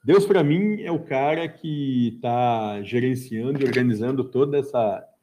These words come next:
essa festa aqui. É isso. Agora, mais do que isso, não sei como conceber, sei lá, é,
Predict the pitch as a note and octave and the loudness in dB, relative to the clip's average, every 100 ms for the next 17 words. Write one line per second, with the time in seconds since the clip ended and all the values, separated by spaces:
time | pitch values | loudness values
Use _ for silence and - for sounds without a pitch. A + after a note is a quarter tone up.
0 | _ _ _ - - B2 - G#2 - G2 | _ _ _ -4 0 0 2 -2 -2 -8
1 | - - _ _ _ _ _ _ _ _ | -10 -20 _ _ _ _ _ _ _ _
2 | _ _ - B2 A2 - - - _ _ | _ _ 2 4 6 2 -10 -20 _ _
3 | _ _ - G#2+ A#2 A#2 G2+ G#2 A2+ C#3+ | _ _ -4 2 4 4 2 2 4 6
4 | E3+ C#3 - A2+ B2 D#3 - A#2 G2+ - | 6 4 0 2 4 4 0 -2 -2 -6
5 | _ _ _ _ _ _ _ _ - G3+ | _ _ _ _ _ _ _ _ -10 -8
6 | - D#3+ D#3 C3+ C3 C#3 C3 C3 A2 A2+ | -2 0 2 2 2 2 2 2 2 6
7 | B2+ A2 F#2 - B2 B2 G2+ - - _ | 8 8 4 2 6 6 4 -2 -20 _
8 | _ - A2+ A2+ G2 F#2+ F2 D2+ | _ -10 -4 -4 -4 -10 -12 -16